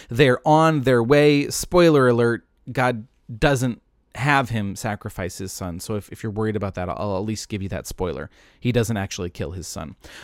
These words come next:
But while they're on the way, while Abraham is being obedient to God, thinking that's what he's going to do, he has the flint knife, he has the fire, he has,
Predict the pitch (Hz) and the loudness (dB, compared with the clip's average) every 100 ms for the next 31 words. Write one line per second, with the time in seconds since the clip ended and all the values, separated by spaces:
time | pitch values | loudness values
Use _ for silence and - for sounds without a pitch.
0 | - 147 151 165 185 214 185 - 143 135 | -2 -2 2 2 2 2 0 0 -2 2
1 | 123 117 117 175 220 104 90 101 123 - | 0 0 2 4 4 0 -6 -8 -10 -14
2 | _ - - 127 131 160 143 143 131 123 | _ -20 0 2 4 2 0 2 0 0
3 | 117 110 101 104 135 135 120 107 127 175 | 0 -4 -6 -2 2 2 2 0 -2 -2
4 | 120 82 - 98 82 87 104 135 127 127 | -4 -6 -10 -10 -8 -8 -6 -6 -4 -2
5 | 107 107 110 110 101 113 107 101 95 101 | -2 -4 -6 -6 -6 -6 -6 -6 -8 -2
6 | 151 101 107 - - - 151 131 113 101 | -2 -2 -8 -18 -20 0 2 2 0 -2
7 | 107 180 196 170 160 147 120 101 110 175 | -4 0 0 0 -2 0 0 -2 -2 0
8 | 170 160 156 135 120 120 104 101 | 2 4 2 0 -2 -2 -4 -6